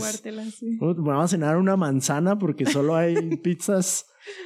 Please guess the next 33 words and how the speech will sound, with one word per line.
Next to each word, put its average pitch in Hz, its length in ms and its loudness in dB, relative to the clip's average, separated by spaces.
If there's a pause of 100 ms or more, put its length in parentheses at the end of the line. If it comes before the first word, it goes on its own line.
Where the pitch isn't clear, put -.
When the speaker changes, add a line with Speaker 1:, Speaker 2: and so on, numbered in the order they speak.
(180)
Speaker 2:
Pero, 143 440 2
ajá, 143 260 0
como 139 240 -2
que 123 480 0
Speaker 1:
Sí. - 140 -10
Speaker 2:
ha 151 100 2
evolucionado 160 720 2
bastante. 135 480 -4
Incluso 180 400 2
restaurantes, 165 720 -2
¿no? 147 200 -2
O 208 60 0
sea, 120 380 -2
fuera 165 240 2
de 214 80 2
la 160 100 -4
gira, 170 460 -2 (160)
yo 120 120 0
me 131 80 0
acuerdo 139 360 0
que 127 100 -2
era, 127 240 -2
pues, - 460 -14 (160)
no 127 160 0
había 180 320 0
tantos 190 640 -2
restaurantes 139 600 -2
como 143 240 0
hay 147 220 0
hoy 160 160 0
en 175 120 0
día. 202 320 -4
Entonces, 147 720 -4